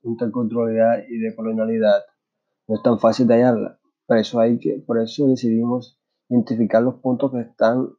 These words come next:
estrechamente relacionados entre estos dos conceptos. En el primer concepto mencionado, interculturalidad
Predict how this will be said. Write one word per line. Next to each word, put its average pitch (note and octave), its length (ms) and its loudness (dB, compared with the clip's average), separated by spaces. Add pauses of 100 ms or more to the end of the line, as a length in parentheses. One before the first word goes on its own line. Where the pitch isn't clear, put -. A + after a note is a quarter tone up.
(520)
estrechamente B2+ 680 2
relacionados A#2 680 -2 (800)
entre G#2+ 240 -4
estos A3 220 -2
dos A#2 180 -2
conceptos. A#2+ 760 -2 (1120)
En C3+ 100 4
el C3 100 2
primer B2+ 240 2
concepto D3 440 2
mencionado, C#3 440 2
interculturalidad A#2 840 -8